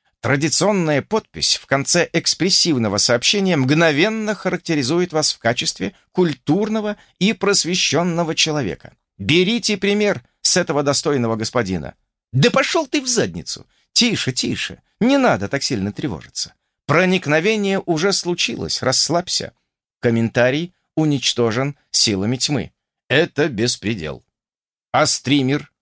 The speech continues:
с его убогим пафосом? Просто ходячая фекалия. Раку повезло найти читерскую фигню, и теперь он считает, что весь мир у его ног. Противно. Очередной завистник прорвался. Респект Клещу.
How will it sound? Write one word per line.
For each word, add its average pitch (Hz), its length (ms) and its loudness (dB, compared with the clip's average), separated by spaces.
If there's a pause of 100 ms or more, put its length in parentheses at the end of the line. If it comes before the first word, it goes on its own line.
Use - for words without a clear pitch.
(380)
с - 140 2
его 143 300 2
убогим 135 460 0
пафосом? 127 540 -2 (460)
Просто 131 340 0
ходячая 131 440 0
фекалия. 185 520 -4 (640)
Раку 214 440 2
повезло 220 540 2
найти 160 360 0
читерскую 127 580 -2
фигню, 156 420 0
и 117 120 -2
теперь 147 320 0
он 123 80 0
считает, 160 460 0
что - 160 0
весь 175 260 2
мир 208 260 -2 (160)
у 196 120 4
его 202 420 4
ног. 139 320 -2 (200)
Противно. 156 680 -2 (500)
Очередной 185 760 2
завистник 135 720 -2
прорвался. 82 840 -4
Респект 156 600 0
Клещу. - 500 -8